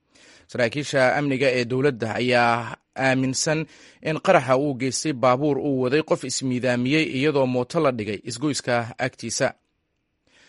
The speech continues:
Tirada ayaa ka dhigaysa weerarkii Sabtida kan labaad ee geystay dhimashada ugu badan ee Soomaaliya. Weerarka ugu dhimashada badnaa ayaa ahaa weerarkii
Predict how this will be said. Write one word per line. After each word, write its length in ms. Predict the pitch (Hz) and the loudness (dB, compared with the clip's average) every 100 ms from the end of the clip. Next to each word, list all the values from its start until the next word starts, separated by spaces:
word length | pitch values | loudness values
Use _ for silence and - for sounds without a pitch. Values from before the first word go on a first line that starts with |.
| _ _ _ - | _ _ _ -10
Tirada 340 | 113 131 127 127 123 | -2 2 4 4 4
ayaa 460 | - 131 127 120 117 | 0 2 4 4 4
ka 140 | - 160 | 0 -4
dhigaysa 420 | 147 123 117 147 | -2 -2 0 0
weerarkii 520 | 135 143 139 - 143 | 2 2 0 -2 -6
Sabtida 420 | 135 131 - 143 120 - | -6 -8 -6 -4 -4 -4
kan 160 | - 131 | -6 -2
labaad 360 | 131 131 156 - - | 2 6 6 4 -2
ee 440 | 139 131 131 131 123 _ _ 113 | 0 0 0 -2 -6 _ _ -10
geystay 460 | 123 131 - 156 139 | -6 -6 -4 -4 -2
dhimashada 560 | 110 110 - 160 139 127 - | -4 -6 -4 0 0 0 -4
ugu 220 | 123 151 | -6 -4
badan 300 | 135 131 160 165 | -2 0 0 0
ee 140 | 135 | -2
Soomaaliya. 600 | 127 139 139 117 110 127 - _ _ _ _ _ - | 0 -2 0 0 0 -2 -4 _ _ _ _ _ -8
Weerarka 400 | 120 131 127 127 | -4 -2 -2 -2
ugu 160 | 123 156 | -2 0
dhimashada 440 | 131 123 151 135 | -2 -4 -4 -4
badnaa 520 | 117 113 123 143 143 | -4 -4 0 0 0
ayaa 380 | 95 117 120 113 | -2 0 0 0
ahaa 200 | 120 135 | 2 2
weerarkii 580 | 147 151 151 123 - 147 | 4 4 2 -2 -6 -4